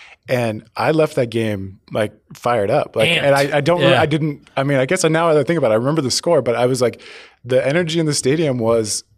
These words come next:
Speaker 1: totally different than it had, than I had remembered for the last, you know, I hadn't felt like that for a while. Uh,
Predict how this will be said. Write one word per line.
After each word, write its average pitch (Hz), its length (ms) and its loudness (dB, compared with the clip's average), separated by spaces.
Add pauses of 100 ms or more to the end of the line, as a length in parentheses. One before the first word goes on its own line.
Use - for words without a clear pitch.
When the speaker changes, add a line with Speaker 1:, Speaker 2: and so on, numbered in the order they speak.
(160)
Speaker 1:
totally 139 300 -2
different 110 460 -4
than 113 120 0
it 104 80 -2
had, 110 220 -2
than 120 100 -2
I 117 140 0
had 113 260 -6
remembered 117 500 -6
for - 220 -10
the 101 60 -8
last, 104 420 -4
you 104 80 -12
know, 95 180 -8
I 101 120 -4
hadn't 117 240 -6
felt 131 200 -2
like 110 140 -2
that 95 160 -2
for - 80 -10
a 101 60 -4
while. 110 260 0 (380)
Uh, 113 300 0